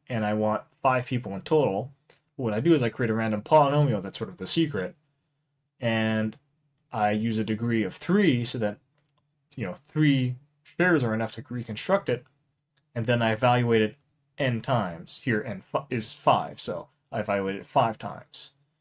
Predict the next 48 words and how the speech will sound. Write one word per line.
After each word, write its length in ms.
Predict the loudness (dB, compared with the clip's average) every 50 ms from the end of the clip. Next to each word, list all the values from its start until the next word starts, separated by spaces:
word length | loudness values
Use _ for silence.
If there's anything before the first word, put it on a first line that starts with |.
| _ _
at 120 | -12 -10 -10
different 260 | -10 -12 -12 -14 -10
points. 520 | -8 -8 -8 -8 -12 -14 -14 -14 -14 -18 _ _ _ _ _ _ _ _ _ _ _ -6
And 120 | -6 -4
so 80 | -2 0
then 160 | 0 0 0
each 220 | 2 0 0 2 2
person 300 | 2 2 2 2 0 -2
gets 160 | -2 -2 -2
one 120 | -4 -4
of 60 | -2
these 380 | -2 -2 -2 -2 -4 -6 -10 -14 _ _ -14
evaluations, 1040 | -10 -8 -6 -4 -2 -2 0 0 0 0 -2 -2 -4 -4 -4 -4 -6 -8 -8 -12 _ _ _ _ _ _ _ _ _ _ -4
but 80 | 0
they 100 | 0 2
don't 180 | 2 2 2 2
know 100 | 0 -4
the 100 | -4 -2
polynomial. 760 | -2 -2 0 0 2 2 2 2 2 2 2 2 0 -2 -4 -8 _ _ _ _ _ _ _ -8
And 100 | -4 -2
the 80 | -2
idea 120 | 0 0 0
is 100 | 0 0
that 160 | -2 -2 -2 -2
if 160 | -4 -2 -2
you 60 | -4
get 240 | -2 -2 -4 -4 -2
three 160 | -4 -2 -2
people 240 | -2 -6 -8 -8 -8
together, 600 | -8 -4 0 0 2 2 4 2 2 2 -2 -6 _ _ _ _ _ _ 0
well, 380 | 2 2 2 2 0 -2 -8 _ _ _ _ _ -8
then 220 | -4 -2 0 0
they'll 120 | 2 0 0
be 140 | 0 0 -2
able 140 | -2 -2
to 60 | -2 -4
sort 180 | -6 -6 -6
of 100 | -8 -6
do 120 | -4 -2 -2
this 320 | -2 -2 -4 -6 -10 -12 _ _ _ _ _ _ _ _ _ _ _ -14
equation 440 | -10 -4 0 2 2 4 2 0 2
thingy 280 | 2 2 2 2 0 0
and 120 | 0 0
figure 200 | -2 0 0 0
out 100 | 0 -2
the 60 | -4
three 200 | -6 -4 -4 -2
coefficients. 640 | 0 0 -2 -2 -4 -6 -10 -12 -14 -16 -18 -18 -20